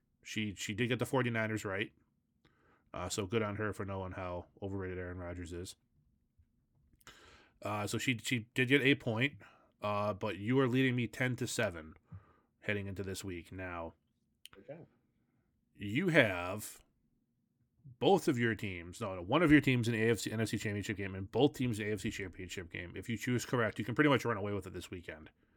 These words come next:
Speaker 1: We'll be on the multiplier. So, forty-niners, Rams. Who you got?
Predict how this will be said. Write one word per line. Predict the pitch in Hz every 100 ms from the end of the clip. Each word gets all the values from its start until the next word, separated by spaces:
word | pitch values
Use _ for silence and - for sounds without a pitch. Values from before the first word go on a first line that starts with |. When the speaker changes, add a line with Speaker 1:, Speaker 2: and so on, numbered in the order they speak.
| _
Speaker 1:
We'll | 104
be | 90 101
on | 90
the | 92
multiplier. | 90 87 82 82 78 76 _ - - - - - -
So, | - 139 117 107 98 95 - _ _ _ _ _ _ _ _ _ _ _
forty-niners, | 151 196 170 160 156 143 -
Rams. | 107 95 82 80
Who |
you | 117 107
got? | 87 -